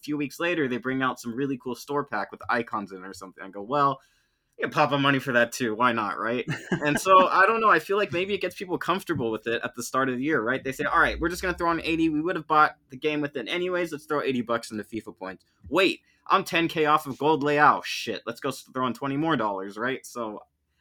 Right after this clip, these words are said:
Speaker 1: I could see that ha-,
Speaker 2: Right.
Speaker 1: that sort of thing happening, to be honest, man. Like, I don't know. Like, um, I think it would really help E A in general, which, like, I, I mean, God, we do not wanna help those fuckers. They, they, they're fine without us. But,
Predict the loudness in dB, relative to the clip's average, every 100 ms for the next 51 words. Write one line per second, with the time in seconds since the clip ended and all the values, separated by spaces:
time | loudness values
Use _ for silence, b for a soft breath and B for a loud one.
0 | -10 -8 -8 -6 2 4 4 0 0 -2
1 | -2 -4 -4 -6 -2 -2 -2 -8 -8 -6
2 | -4 -4 -6 -10 -10 -8 -8 -10 -4 -2
3 | 0 0 -2 -6 -10 _ _ _ _ -4
4 | -4 -2 -2 -2 -2 -2 0 0 2 2
5 | 0 -2 0 0 0 -4 -2 -2 -2 -4
6 | -6 -8 -10 -8 -8 -10 _ _ _ _
7 | _ -10 -10 -8 -6 -6 -6 -10 _ _
8 | _ -6 -4 -6 -10 -4 0 0 -2 -4
9 | -6 -6 -14 -14 -16 -12 -12 -10 -10 -10
10 | -10 -12 -10 -12 -4 -2 -2 -4 -14 -10
11 | -10 -10 -12 0 2 2 -4